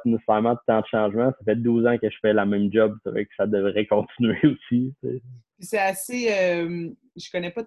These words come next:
Speaker 2: tant ton domaine de travail, là, mais c'est assez motivant pour dire, « Hey, je, genre, je continue là, puis, euh, ça va bien, là. »
Speaker 1: Ouais, j'ai, tu sais, j'ai la chance de, il y a, il y en a qui, il y a quelqu'un qui disait, «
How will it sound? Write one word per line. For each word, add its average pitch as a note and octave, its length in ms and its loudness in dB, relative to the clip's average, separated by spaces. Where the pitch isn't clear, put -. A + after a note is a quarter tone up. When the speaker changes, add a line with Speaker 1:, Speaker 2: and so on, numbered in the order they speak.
Speaker 2:
tant G3+ 200 -8
ton F3+ 180 -12
domaine E3 380 -10
de E3 60 -10
travail, D#3+ 360 -12
là, A#3+ 80 -6
mais E3 180 -8
c'est E3 140 -10
assez E3 280 -8
motivant F#3 420 -8
pour F3+ 180 -10
dire, « E3+ 280 -6
Hey, D#3+ 160 -6
je, D#3+ 100 -12
genre, D3+ 160 -10
je - 80 -18
continue E3 420 -8
là, E3 200 -4
puis, D#3+ 340 -8
euh, D3 100 2
ça D3+ 120 -12
va D3 120 -8
bien, D3 300 -12
là. » C#3 80 -12
Speaker 1:
Ouais, B2+ 340 8
j'ai, A2 640 2
tu C#3+ 60 4
sais, C#3 80 4
j'ai B2+ 100 4
la A2+ 160 4
chance C#3+ 300 2
de, A2 340 6
il A2+ 80 4
y A2+ 40 8
a, A2 260 6
il - 60 -12
y - 60 -6
en G#2+ 120 0
a C#3 100 4
qui, D3 160 -6
il F2+ 520 -6
y - 20 0
a B2 60 2
quelqu'un E3 320 2
qui A#2+ 80 2
disait, « A#2 240 4